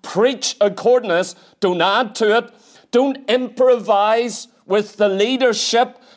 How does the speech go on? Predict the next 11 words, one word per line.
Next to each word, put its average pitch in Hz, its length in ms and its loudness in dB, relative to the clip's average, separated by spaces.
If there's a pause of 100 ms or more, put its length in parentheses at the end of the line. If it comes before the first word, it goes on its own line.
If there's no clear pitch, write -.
Don't 233 280 0
change 254 480 0
the 240 100 2
name 233 320 0
away 208 280 2
from 202 360 -2
elders 233 720 0
or 175 140 4
bishops 214 640 -2
or 165 160 2
overseers." 214 680 -2